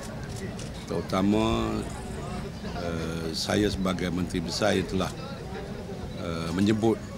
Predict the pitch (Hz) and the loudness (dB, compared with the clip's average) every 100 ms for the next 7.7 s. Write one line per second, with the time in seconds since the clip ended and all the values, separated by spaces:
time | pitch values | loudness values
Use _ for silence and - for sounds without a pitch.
0 | - - - - - - - 98 - 104 | -10 -8 -10 -10 -8 -6 -2 -2 2 2
1 | 98 98 92 92 90 95 101 104 92 - | 2 2 2 4 4 4 4 4 2 -2
2 | - 101 98 95 92 76 - - - - | 2 4 6 4 2 -2 -6 -8 -8 -8
3 | - - - - - - - - - 98 | -8 -8 -8 -8 -8 -8 -10 -8 -4 0
4 | 90 87 85 82 - - - 95 90 95 | 0 0 0 -2 -6 -2 4 4 4 2
5 | 92 - 98 87 107 104 92 92 - 113 | 2 2 0 2 6 6 4 0 0 -2
6 | 123 - - - - - - - - - | -2 -4 -8 -10 -10 -10 -8 -8 -8 -8
7 | - - - 92 92 92 | -10 -10 -6 2 4 4